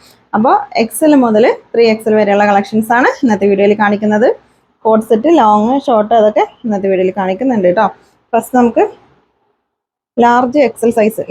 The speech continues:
ഇത് ലാർജ് ആണ് കേട്ടോ. ലാർജ് മുതൽ ത്രീ എക്സ് എൽ വരെയുള്ള സൈസസ് ആണ് ഇന്നത്തെ വീഡിയോയിൽ കാണിക്കുന്നത്.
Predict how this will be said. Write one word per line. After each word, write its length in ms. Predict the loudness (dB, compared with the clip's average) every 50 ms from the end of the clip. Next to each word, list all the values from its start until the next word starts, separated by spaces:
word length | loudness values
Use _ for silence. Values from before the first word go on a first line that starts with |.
| -2
ഇത് 80 | 0 0 2 2
ലാർജ് 300 | 2 0 -2 -2 -2 -2 -2
ആണ് 100 | -2 -4
കേട്ടോ. 140 | -6 -6 -8 _ _ _ _ _ _ _ _ _ _ _ _ _ _ _ _ _ _ _ _ _ _ _ _ _ _ _ _ _ _ -2 0 2
ലാർജ് 320 | 2 2 0 0 0 0 0
മുതൽ 180 | 2 2 0 0 -2 -6 _ _ -4
ത്രീ 120 | -2 -2 -2 -2
എക്സ് 140 | 0 0 0
എൽ 60 | 2
വരെയുള്ള 240 | 2 2 2 2 0 0
സൈസസ് 300 | -2 -2 -2 -4 -4 -2 -2
ആണ് 100 | -2 0 0
ഇന്നത്തെ 200 | 0 0 -2 -2 -2
വീഡിയോയിൽ 220 | 0 -2 -2 -2 -2
കാണിക്കുന്നത്. 360 | -2 -2 -2 -4 -2 -2